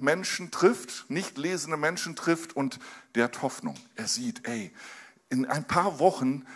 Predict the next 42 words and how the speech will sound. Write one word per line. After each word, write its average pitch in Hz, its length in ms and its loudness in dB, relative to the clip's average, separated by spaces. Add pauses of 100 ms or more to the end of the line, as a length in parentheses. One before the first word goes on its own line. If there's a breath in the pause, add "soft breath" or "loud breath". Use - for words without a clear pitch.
werden 135 280 2
sie 135 100 -2
die 131 140 0
ersten 143 340 0
Buchstaben 127 560 0
schreiben 87 380 0
können. 113 220 2
In 135 80 4
ein 143 180 0
paar 185 320 4
Wochen 165 280 0
können 151 240 0
sie 143 360 -6 (240 loud breath)
Lola, 151 420 6
Lila, 151 640 4 (220 loud breath)
was 156 240 6
auch 147 160 6
immer 180 260 8
lesen 160 460 2
können.“ 151 280 4
Und 185 160 0
sie 196 120 -2
freuen 247 480 6
sich 214 180 -2
daran, 127 320 6
weil 165 140 8
sie 180 240 -4 (200 loud breath)
sehen, 180 440 2
„Ey, 190 340 2 (140 loud breath)
in 160 120 0
zehn 220 440 2
Jahren 185 280 4
wird 175 140 2
der 165 80 -2
ganze 180 320 0
Bücherspitzen 156 920 -2 (220 loud breath)
lesen 180 400 0
können 185 220 2
und 160 80 -4
vielleicht 160 280 2
sogar 160 180 0
schreiben.“ 127 600 0